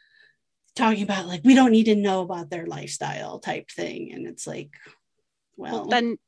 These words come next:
Speaker 1: then go
Speaker 2: find
Speaker 1: to a
Speaker 2: another
Speaker 1: different
Speaker 2: podcast.
Speaker 1: podcast. <laughs> Yeah,
Speaker 2: Right.
Speaker 1: there you go.
Speaker 2: Exactly. Exactly. People are mad and they're gonna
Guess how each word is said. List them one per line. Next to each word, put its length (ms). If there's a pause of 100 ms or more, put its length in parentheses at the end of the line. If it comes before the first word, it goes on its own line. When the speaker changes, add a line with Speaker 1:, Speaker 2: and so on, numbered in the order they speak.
(200)
Speaker 1:
then 140
go 100
Speaker 2:
find 120
Speaker 1:
to 60
a 40
Speaker 2:
another 140
Speaker 1:
different 240
Speaker 2:
podcast. 280
Speaker 1:
podcast. 440
<laughs> 0
Yeah, 220
Speaker 2:
Right. 240 (200)
Speaker 1:
there 120
you 40
go. 40
Speaker 2:
Exactly. 520 (760)
Exactly. 520 (260)
People 320
are 180
mad 460
and 140
they're 120
gonna 240